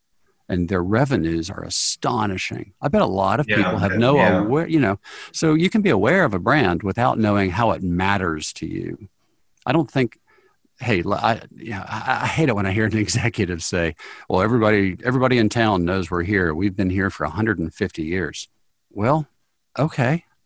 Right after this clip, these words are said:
Speaker 1: so what? You know,
Speaker 2: <laughs>
Speaker 1: I, I wanna know, I wanna hear you say that everybody knows how we matter to them. And I'd rather that everybody in town not know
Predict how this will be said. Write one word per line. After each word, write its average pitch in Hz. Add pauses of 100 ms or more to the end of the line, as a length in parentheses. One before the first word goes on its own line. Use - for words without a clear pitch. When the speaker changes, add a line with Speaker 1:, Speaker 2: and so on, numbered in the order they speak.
(220)
Speaker 1:
so 156
what? 165 (640)
You 113
know, 127
Speaker 2:
<laughs> -
Speaker 1:
I, 131
I 143
wanna 190
know, 107
I 113
wanna 151
hear 101
you 92
say 90 (320)
that - (140)
everybody 131
knows 107
how 117
we 110
matter 95
to -
them. 87
And 101
I'd 160
rather 95 (220)
that 101
everybody 110
in 101
town 98
not 135
know 85